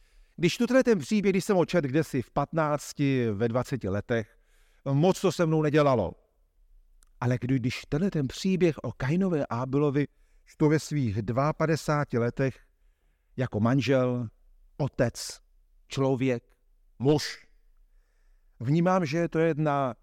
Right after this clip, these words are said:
z nejbolestivějších kapitol Bible. Velikostí očekávání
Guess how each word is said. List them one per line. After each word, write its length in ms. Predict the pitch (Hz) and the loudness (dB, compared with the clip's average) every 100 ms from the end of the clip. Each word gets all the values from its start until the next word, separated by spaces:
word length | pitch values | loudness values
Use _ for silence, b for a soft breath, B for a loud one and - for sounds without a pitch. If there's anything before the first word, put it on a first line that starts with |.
| - | -12
z 220 | 117 113 | -10 -4
nejbolestivějších 1600 | 123 127 147 202 220 170 170 160 - 165 139 143 - - 131 - | -2 0 2 4 2 2 0 0 -4 -4 -2 -2 -2 -2 -2 -2
kapitol 540 | - 117 117 - 110 107 | -4 -2 -2 2 4 4
Bible. 420 | 101 85 104 98 - _ _ _ _ _ _ _ _ _ _ _ _ _ | 2 0 -2 -4 -12 _ _ _ _ _ _ _ _ _ _ _ _ _
Velikostí 480 | 117 180 214 196 175 | 4 4 4 -2 -2
očekávání 1080 | 151 165 156 156 156 156 156 160 165 170 | -2 0 0 0 0 0 0 0 -2 -6